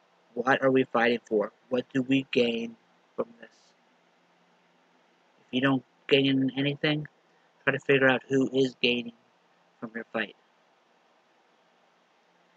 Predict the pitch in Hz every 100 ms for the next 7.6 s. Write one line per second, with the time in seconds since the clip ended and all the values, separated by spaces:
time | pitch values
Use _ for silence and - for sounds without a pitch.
0 | _ _ _ _ _ _ 123 113 113 110
1 | 107 - _ _ _ - 135 120 123 117
2 | 113 151 175 - _ _ _ _ _ _
3 | _ _ _ _ _ _ _ _ _ -
4 | 127 123 113 107 - 110 110 110 _ _
5 | _ _ _ _ _ _ _ _ _ _
6 | _ _ _ _ _ _ _ 131 - 135
7 | 123 123 120 117 117